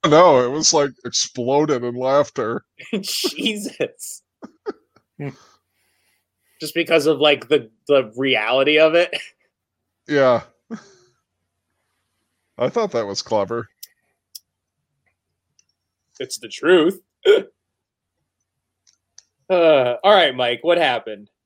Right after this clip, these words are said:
Speaker 3: So I, I actually, I remembered my third part of my story. So I, I had a,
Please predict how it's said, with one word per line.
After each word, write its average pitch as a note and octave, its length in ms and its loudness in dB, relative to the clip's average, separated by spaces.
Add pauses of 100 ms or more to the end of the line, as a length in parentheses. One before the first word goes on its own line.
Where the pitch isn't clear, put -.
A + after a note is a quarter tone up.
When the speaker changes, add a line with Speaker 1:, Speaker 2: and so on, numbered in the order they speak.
(720)
Speaker 3:
So E3+ 380 2
I, D#3 220 0
I D#3 240 -2
actually, E3+ 520 0
I B2 60 -6
remembered C3+ 520 -2
my A#2+ 120 -6
third A#2 440 -8
part A#2 200 -4
of G#2 80 -8
my G2+ 100 -10
story. G2+ 680 -8 (960)
So E3 640 -4 (120)
I, C3+ 160 -8 (480)
I E3 60 -2
had F#4 180 0
a, F#4 160 -4